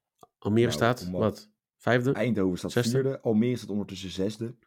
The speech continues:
Speaker 2: En Roda staat dan achtste, maar dat is
Speaker 1: Dat
Speaker 2: niet
Speaker 1: is
Speaker 2: echt
Speaker 1: een middenmoot.
Speaker 2: middenmoot. Vooral die eerste zijn een beetje middenmoot.
Speaker 1: Ach, joh,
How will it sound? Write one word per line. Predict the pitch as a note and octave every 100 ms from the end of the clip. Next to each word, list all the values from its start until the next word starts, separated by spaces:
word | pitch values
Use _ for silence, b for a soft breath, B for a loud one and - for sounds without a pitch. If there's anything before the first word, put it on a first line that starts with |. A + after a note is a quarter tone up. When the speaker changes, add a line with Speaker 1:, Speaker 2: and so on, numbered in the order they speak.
| _ _ _ _ _ _ _ _ _ _ _ _ _ _ _ _ -
Speaker 2:
En | G2 G#2
Roda | F#2 G#2+ G#2+
staat | G2+
dan | G2 F#2
achtste, | G#2 G#2 - F2+
maar | - F#2+ F2+
dat | -
is | _ _ _ _ _ _ -
Speaker 1:
Dat | -
Speaker 2:
niet | B2
Speaker 1:
is | A#2
Speaker 2:
echt | F2
Speaker 1:
een |
middenmoot. |
Speaker 2:
middenmoot. | C3+ B2+ G2 G2+
Vooral | F#2
die | F#2
eerste | - A2+ -
zijn | F2+
een | E2
beetje | D#2 -
middenmoot. | D#2 D2 C2+ B1 _
Speaker 1:
Ach, | - - - - _ - - _
joh, | - F2+